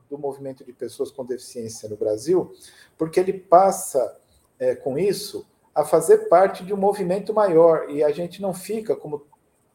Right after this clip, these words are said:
é, historicamente, é, ficamos, numa bolha, falando só da questão da deficiência. E hoje nós estamos discutindo questões, é, mais amplas. Ou seja,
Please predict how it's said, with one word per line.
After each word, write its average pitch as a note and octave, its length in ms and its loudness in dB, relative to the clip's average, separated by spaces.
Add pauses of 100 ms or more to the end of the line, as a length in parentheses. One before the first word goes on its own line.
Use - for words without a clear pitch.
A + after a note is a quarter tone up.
é, B2+ 520 0 (260)
historicamente, C3+ 1040 0 (580)
é, A2+ 360 -2
ficamos, E3 760 0 (220)
numa G3 240 0
bolha, F3+ 400 2 (340)
falando F3 440 0
só F#3+ 400 2
da G3+ 160 -4
questão G3 400 -6
da F#3+ 80 -2
deficiência. F3 720 -10 (340)
E D3+ 100 -6
hoje F3 240 -2
nós F#3 200 -6
estamos F3+ 420 -8
discutindo F#3+ 720 -12
questões, G3 880 -6 (380)
é, D3 160 2
mais F3 320 -2
amplas. E3 440 -4
Ou F#3+ 140 -2
seja, C#3 500 -2